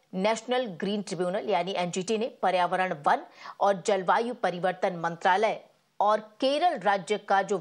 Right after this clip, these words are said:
वन विभाग है, उसे बाकायदा एक नोटिस जारी किया है, क्योंकि टाइम फ्रेम बहुत कम है और हाथियों के डेथ का जो मामला है, वो नंबर्स बहुत ज्यादा हैं। दरअसल, आपको बता दें, द हिंदू में एक समाचार लेख के आधार पर नेशनल ग्रीन ट्रिब्यूनल ने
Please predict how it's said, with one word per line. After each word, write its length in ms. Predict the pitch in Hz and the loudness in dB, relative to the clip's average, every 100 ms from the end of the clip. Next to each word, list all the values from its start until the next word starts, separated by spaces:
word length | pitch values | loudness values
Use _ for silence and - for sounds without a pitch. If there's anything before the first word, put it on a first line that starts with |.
| 147 | 0
वन 140 | 240 | 0
विभाग 400 | 233 160 - 175 | 0 0 0 2
है, 120 | 190 190 - - - | -2 -2 -8 -8 -4
उसे 300 | 240 233 302 | -2 0 0
बाकायदा 500 | 202 185 - 180 196 | 0 2 2 2 0
एक 180 | 202 185 | -2 -4
नोटिस 500 | 180 190 185 214 - | -2 -2 -2 -2 -2
जारी 300 | 185 160 160 | -2 -2 -2
किया 200 | 175 151 | -4 -4
है, 180 | 156 - - | -4 -10 -6
क्योंकि 200 | 254 285 | -2 0
टाइम 280 | 240 285 370 | 2 2 2
फ्रेम 260 | 359 320 | -2 0
बहुत 240 | 269 294 - | 0 0 2
कम 160 | 285 | 2
है 80 | 330 - - - | 0 -4 -6 2
और 120 | 240 | 2
हाथियों 440 | 208 226 226 294 | 4 2 2 -2
के 120 | 294 262 | -2 0
डेथ 180 | 185 | 0
का 160 | 233 240 | 0 0
जो 140 | 214 | 0
मामला 340 | 185 180 190 220 | 0 0 2 0
है, 80 | 220 | 0
वो 120 | 208 | -4
नंबर्स 480 | 180 175 180 226 - | -2 -2 -2 -2 -4
बहुत 260 | 185 185 | -6 -4
ज्यादा 220 | - 143 156 | -2 -2 -4
हैं। 200 | 156 - _ - - - - | -6 -16 _ -18 -16 -12 0
दरअसल, 380 | 240 294 311 269 | 2 4 2 2
आपको 200 | 233 226 | 2 0
बता 240 | 233 220 | 4 4
दें, 180 | 226 339 | 2 -2
द 60 | |
हिंदू 300 | 214 196 196 | -4 -2 -4
में 120 | 247 240 | -2 -2
एक 180 | 220 | -4
समाचार 640 | 220 208 185 180 196 220 196 | -2 -2 -2 0 2 0 -2
लेख 340 | 165 226 226 | -2 -2 -2
के 120 | 220 | 0
आधार 340 | 175 165 180 185 | 0 2 -2 -2
पर 100 | 233 | -4
नेशनल 420 | 190 185 185 226 | 0 -2 -2 -6
ग्रीन 360 | 196 160 214 254 | -6 -4 -2 -4
ट्रिब्यूनल 560 | 247 185 185 208 240 | -6 -4 -2 0 -2
ने 200 | 180 196 | -2 -4